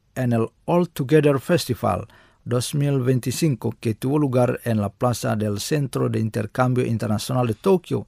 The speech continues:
el domingo diecinueve, diecinueve de enero. Las actividades de All Together Festival dos mil veinticinco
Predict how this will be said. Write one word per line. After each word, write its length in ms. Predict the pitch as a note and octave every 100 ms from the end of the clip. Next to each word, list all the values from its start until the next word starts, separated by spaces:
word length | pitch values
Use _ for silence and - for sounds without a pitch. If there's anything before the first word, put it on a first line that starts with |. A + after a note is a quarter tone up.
| -
el 140 | A#2
domingo 360 | A2+ A#2 A#2+ B2
diecinueve, 600 | A2 - A#2 B2+ A#2 B2 -
diecinueve 480 | A#2+ - A#2 A#2+ A2
de 160 | A2
enero. 320 | A2 B2 G#2+ - _ _ _ - _ _ - _ _ _ _
Las 280 | D3 D#3 - _ -
actividades 760 | F#3+ - F3+ D#3+ E3 D#3 D3+ -
de 220 | A#2+ B2 _ -
All 220 | E3 D#3+ _ -
Together 440 | D#3 C#3+ C#3+ C#3
Festival 800 | B2 F3 E3 C#3 D3 C#3+ C3+ C3
dos 240 | A#2+ A2+ B2+
mil 260 | B2+ A#2+
veinticinco 920 | A2+ A#2 A#2 A2 E3 C#3 - C3+ C3+